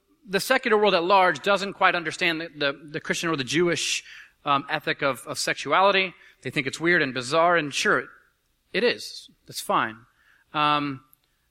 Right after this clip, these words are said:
it's part of our worship. In the same way that we don't handle our money the same way we handle, uh, we, we handle our money different than, than the world does. We believe all of it belongs to God, and we believe, um, right off the top, um, we give, we receive, and we give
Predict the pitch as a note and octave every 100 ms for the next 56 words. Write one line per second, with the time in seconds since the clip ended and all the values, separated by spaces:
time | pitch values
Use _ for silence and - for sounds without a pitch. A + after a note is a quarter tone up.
0 | - F3 - G#3 F3+ D#3 E3+ D#3+ C#3 E3
1 | - A3+ G#3+ G#3 E3 F#3+ F3+ F3 E3+ D#3
2 | D3 D#3 D#3+ B2+ A#2+ C#3 B2 A#2 A2 A2+
3 | A#2 A2 G#2 _ - - - D3+ D#3 G#3
4 | E3+ F#3 E3+ D#3+ D#3+ E3+ D3 D3 E3 C#3+
5 | C#3+ C3+ D3 C#3+ C#3+ F#3 A2 G2+ C#2+ -
6 | - - C#3 C3+ C#3+ D3 C3+ - E3 D3
7 | C#3 C#3 C#3 - C3 C3 B2+ A#2+ B2+ B2+
8 | C3 C3+ A#2 - - - - - B2+ B2+
9 | C3 - _ - C#3+ D3 - C3 - C#3
10 | B2+ - _ _ - C3 B2 B2 A2 B2+
11 | B2 C#3 A#2 - - B2+ B2 - C#3 C#3
12 | C3+ A#2+ A#2 A2 C3 G#2+ - -